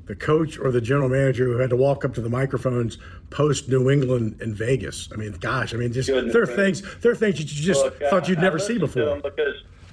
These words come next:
Speaker 2: you, you gotta listen to how they handle those <laughs> situations
Speaker 1: <laughs>
Speaker 2: because you never know when you're gonna be put in that, uh, in that situation. So,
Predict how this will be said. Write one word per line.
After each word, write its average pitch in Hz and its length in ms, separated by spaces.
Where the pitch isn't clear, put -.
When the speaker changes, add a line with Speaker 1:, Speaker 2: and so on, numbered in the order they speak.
Speaker 2:
you, 151 120
you 165 260
gotta 185 280
listen 185 340
to 156 220
how 160 160
they 156 180
handle 151 280
those 131 240
<laughs> - 20
situations - 840
Speaker 1:
<laughs> - 180
Speaker 2:
because 160 400
you 147 100
never 170 300
know 160 300
when 147 100
you're 147 120
gonna 143 160
be 139 200
put - 320
in 131 80
that, 135 260
uh, 127 320
in 127 140
that 131 240
situation. 123 720
So, 123 360